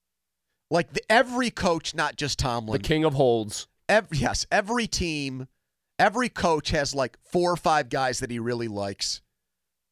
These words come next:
Speaker 1: And he gives them third and fourth and fifth chances because he's, Dan Bilesma was that way with Craig Adams.
Speaker 2: Dan Bilesma was that way with Joe Vitale, who I'm convinced
Speaker 1: But
Speaker 2: could not have skated up and down the length of the
Speaker 1: Like,
Speaker 2: ice without falling down.
Speaker 1: you know what I mean? Like,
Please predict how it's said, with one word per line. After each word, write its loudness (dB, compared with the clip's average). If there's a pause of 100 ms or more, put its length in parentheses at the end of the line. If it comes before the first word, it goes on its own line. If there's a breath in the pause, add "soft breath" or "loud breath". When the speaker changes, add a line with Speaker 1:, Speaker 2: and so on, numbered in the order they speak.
Speaker 1:
And 0
he -2
gives -2
them 2
third 2
and -10
fourth -2
and -4
fifth -4
chances -4
because -6
he's, -6 (340 loud breath)
Dan 4
Bilesma 4
was -2
that 2
way 2
with -8
Craig -2
Adams. -4 (480)
Speaker 2:
Dan 4
Bilesma 4
was 2
that 4
way 4
with 0
Joe 4
Vitale, 2
who 2
I'm 2
convinced -2
Speaker 1:
But -2
Speaker 2:
could 4
not 4
have -6
skated 0
up 2
and -2
down 2
the 0
length 0
of 0
the 4
Speaker 1:
Like, 4
Speaker 2:
ice -2
without 0
falling 2
down. 2
Speaker 1:
you 2
know 4
what 4
I 2
mean? 0
Like, 0